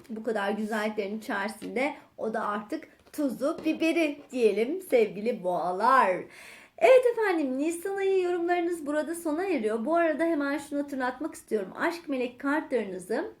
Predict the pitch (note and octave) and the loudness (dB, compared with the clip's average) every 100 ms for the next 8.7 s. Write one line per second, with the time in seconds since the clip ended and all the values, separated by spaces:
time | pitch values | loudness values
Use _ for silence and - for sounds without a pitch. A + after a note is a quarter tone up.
0 | _ D4+ C#4+ C#4+ C4 B3 - A#3+ A#3 A#3 | _ -4 -4 -2 -6 -6 -4 0 2 2
1 | A#3 - - B3+ A#3+ B3 - D#4 D#4 C#4 | -2 -4 -8 -6 -6 -10 -8 -8 -4 -6
2 | - - G4+ E4 C4 - C#4+ C#4+ C4 F4+ | -4 0 0 0 -2 -4 0 0 2 0
3 | F#4+ F#4 D4 C#4+ C4 A#3 A#3 A#3 B3 B3+ | 0 0 0 4 4 4 0 0 0 -2
4 | C4 A3 A3 A3+ B3 B3+ C4 B3+ A3 - | -2 -2 -2 -4 -6 -4 0 0 -2 -2
5 | G#3 C4+ F#4 - - - F#4 F#4 B3+ A3 | 0 0 0 -10 -14 0 0 0 -2 0
6 | A3+ A3 C#4 A3+ A3 - F#3+ F#3+ A#3+ F4+ | 0 0 2 2 0 -4 -8 -2 0 -2
7 | G4 - - A#3+ B3 A#3+ A#3 C#4 C4+ A#3 | -4 -16 -4 -2 0 0 0 0 -2 -4
8 | A3+ G#3+ G3+ F#3+ - G#3 E4+ | -4 -4 -2 -4 -4 -4 -4